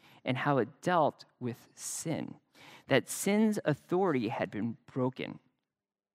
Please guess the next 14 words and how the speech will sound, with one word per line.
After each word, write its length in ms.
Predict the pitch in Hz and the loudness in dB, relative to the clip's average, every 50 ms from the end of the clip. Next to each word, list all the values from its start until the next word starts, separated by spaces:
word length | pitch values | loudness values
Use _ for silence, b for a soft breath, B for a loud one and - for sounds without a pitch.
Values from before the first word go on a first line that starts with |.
| _ _ _ _ _ B B B B B B B B - | _ _ _ _ _ B B B B B B B B 2
And 100 | 165 180 | 6 6
notice 300 | 233 311 392 392 - - | 6 6 6 4 0 2
how 240 | - 190 170 190 180 | 6 8 8 8 8
in 80 | 160 | 6
verse 220 | 143 156 156 - - | 4 2 0 2 0
eighteen 420 | 160 147 - - - 175 175 156 | -2 -2 -2 -4 -4 0 2 2
it 120 | 123 110 - | 2 2 0
talks 320 | - - 151 147 - - | 0 0 2 2 2 0
about 480 | 139 123 127 120 117 104 - - - - | 0 4 4 6 6 4 2 -4 -6 -4
the 80 | 135 | -4
righteous 640 | 123 117 127 160 175 190 - - - 170 165 - - | -2 0 2 2 2 2 0 -2 -2 -2 -2 -4 -6
for 240 | - - - 135 131 | -14 -8 -4 -4 -2
the 140 | 131 131 - | -2 -2 0
unrighteous, 800 | - 123 120 120 123 143 180 - - - - - - - - - | 0 0 0 0 -2 -4 -6 -8 -10 -12 -14 -14 -16 -20 -20 -20